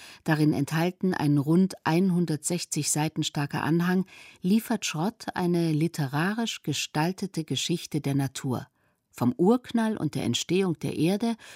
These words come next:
über die biologische Evolution bis hin zur Geburtsstunde des Homo sapiens.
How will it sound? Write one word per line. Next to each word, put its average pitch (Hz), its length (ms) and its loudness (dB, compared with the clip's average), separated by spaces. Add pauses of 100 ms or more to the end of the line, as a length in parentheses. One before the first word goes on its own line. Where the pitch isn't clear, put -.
(140)
über 151 260 2
die 123 240 -2
biologische 127 800 0
Evolution 143 760 2 (320)
bis - 260 0
hin 185 260 2
zur 156 240 -2
Geburtsstunde 156 960 0 (160)
des - 240 -4
Homo 135 280 2
sapiens. 123 760 -6